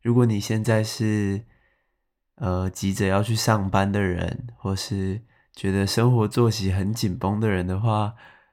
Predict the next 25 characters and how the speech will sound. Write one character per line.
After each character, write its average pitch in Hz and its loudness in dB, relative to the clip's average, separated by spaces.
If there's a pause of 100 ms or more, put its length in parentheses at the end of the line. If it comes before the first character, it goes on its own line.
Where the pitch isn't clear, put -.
(240)
这 135 2
一 147 4
集 120 2
可 101 4
能 98 2
就 120 4
建 123 2
议 120 2
你 95 -2
要 92 0
开 101 -2
个 92 -4 (360)
快 110 -2
一 107 0
点 90 -4
的 87 -4
倍 92 0
速 90 -4
听， - -8 (160)
或 95 -6
是 87 -6 (760)
你 90 -6
就 95 4
干 95 2
脆 95 0